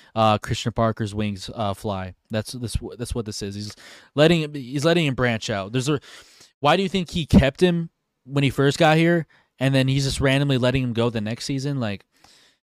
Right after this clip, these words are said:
I, I don't look at it as, "Oh, the Broncos feel like they're, they're letting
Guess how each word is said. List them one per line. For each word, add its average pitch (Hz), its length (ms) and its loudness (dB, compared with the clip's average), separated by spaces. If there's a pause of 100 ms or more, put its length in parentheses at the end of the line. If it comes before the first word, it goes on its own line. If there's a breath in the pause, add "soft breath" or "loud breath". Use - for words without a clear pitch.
(120)
I, 151 280 6
I - 20 8
don't 160 200 6
look 147 180 2
at 123 160 4
it 123 100 2
as, 113 240 0
"Oh, 117 240 0
the 107 100 -2
Broncos 113 380 -2
feel 117 220 0
like 107 260 -2
they're, 110 340 0
they're 113 180 -4
letting 110 440 -4